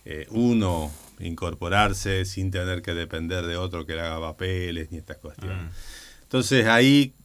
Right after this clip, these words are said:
Speaker 1: creo que, que, que el Estado, los Estados en general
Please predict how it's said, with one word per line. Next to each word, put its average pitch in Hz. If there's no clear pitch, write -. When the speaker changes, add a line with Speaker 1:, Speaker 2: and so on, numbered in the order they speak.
Speaker 1:
creo 127
que, 98
que, 90
que 92
el 90
Estado, 117
los 156
Estados 85
en 78
general 95